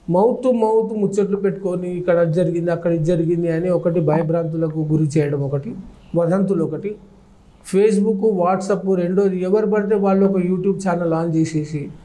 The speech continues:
దాంట్లో రకరకాల సలహాలు ఇవ్వడాలు, "ఈ కషాయం తాగండి, ఆ కషాయం తాగండి, మీకు అసలు ఆక్సిజన్ అవసరం పడదు." ఇట్లాంటివన్నీ చెప్పడం వల్ల ఏం జరుగుతుందంటే నిజంగా కరోనా బారిన పడ్డ వాళ్ళు ఇనీషియల్ స్టేజ్లోనే ఒక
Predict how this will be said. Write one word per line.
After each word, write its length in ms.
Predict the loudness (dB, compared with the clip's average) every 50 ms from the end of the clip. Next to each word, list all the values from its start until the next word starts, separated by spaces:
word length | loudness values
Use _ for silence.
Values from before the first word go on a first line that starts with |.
| -20 -18 -6 -2
దాంట్లో 300 | 0 0 2 2 2 2
రకరకాల 560 | 2 2 2 0 0 0 0 -2 -2 -2 -2
సలహాలు 440 | -2 -2 -2 -2 -2 0 -2 -2 -2
ఇవ్వడాలు, 420 | -2 -2 0 0 0 -2 -4 -6 -10 -14 -18 -20 -20 -20 -8 -4 -2
"ఈ 120 | 0 0
కషాయం 400 | 0 -2 -2 0 0 -2 0 -2
తాగండి, 400 | -2 -2 -2 -2 -2 -2 -2 0
ఆ 120 | 0 0
కషాయం 400 | 0 -2 -2 -2 0 0 0 2
తాగండి, 340 | 0 0 -2 -2 -2 -4 -4
మీకు 180 | -4 -2 -2 0
అసలు 220 | 0 2 2 2
ఆక్సిజన్ 440 | 0 0 -2 -4 -6 -6 -4 -4 -2
అవసరం 340 | -4 -4 -4 -2 -2 -2 -2
పడదు." 320 | -2 -2 -4 -4 -4 -8 -10 -14 -20 -20 -20 -20 -20 -10 -6
ఇట్లాంటివన్నీ 680 | -4 -2 -2 -2 -2 -2 -2 -2 -2 -2 -2 -2 -2 0
చెప్పడం 480 | 0 0 0 0 0 0 0 0 0
వల్ల 180 | 0 -2 -2 -2
ఏం 140 | -2 -2 0
జరుగుతుందంటే 720 | 0 -2 -2 -2 -6 -6 -6 -4 -4 -6 -6 -8 -10 -12 -14 -20 -20 -20 -20 -20 -6 0
నిజంగా 580 | 2 2 2 2 2 0 0 0 0 0 -2 -4
కరోనా 460 | -2 -2 -2 0 0 2 2 0 -2
బారిన 380 | -2 0 0 0 0 0 -2 -4
పడ్డ 280 | -2 -4 -4 -4 -4
వాళ్ళు 380 | -4 -2 -2 -2 -4 -4 -4 -6
ఇనీషియల్ 640 | -6 -4 -4 -2 -2 0 -2 -2 -2 0 0 -2 -2
స్టేజ్లోనే 800 | -2 0 0 0 2 2 2 2 2 2 0 0 -2 -2 -4 -8 -12 -18 -20 -20 -20 -20 -8 -4
ఒక 140 | -2 0 2